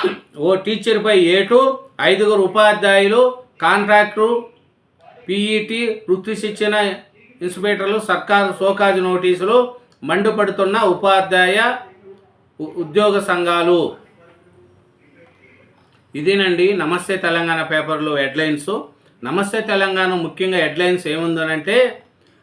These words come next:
నిన్న హైదరాబాదులోని ఉప్పల్లోని మల్లాపూర్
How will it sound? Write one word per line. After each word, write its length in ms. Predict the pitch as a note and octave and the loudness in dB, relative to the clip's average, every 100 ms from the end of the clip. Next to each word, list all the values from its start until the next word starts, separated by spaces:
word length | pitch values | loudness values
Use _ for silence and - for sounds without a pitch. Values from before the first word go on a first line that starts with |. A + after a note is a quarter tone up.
| - | -6
నిన్న 200 | E3 F#3 D#3+ C#3 E3 F3+ - _ _ _ _ _ _ _ _ _ - | -2 0 0 -2 -6 -10 -18 _ _ _ _ _ _ _ _ _ -2
హైదరాబాదులోని 960 | F3+ G#3+ A3 G#3+ G#3+ G#3 G3+ G#3 G#3 | 0 2 4 4 4 4 2 2 2
ఉప్పల్లోని 880 | A3+ F3+ F3+ A3 G#3+ G#3 G3+ A#3 B3+ G#3 | 2 0 2 2 4 4 2 0 -4 -4
మల్లాపూర్ 680 | C#3+ F#3+ G#3+ A3 G#3+ A3 | 0 2 4 4 6 4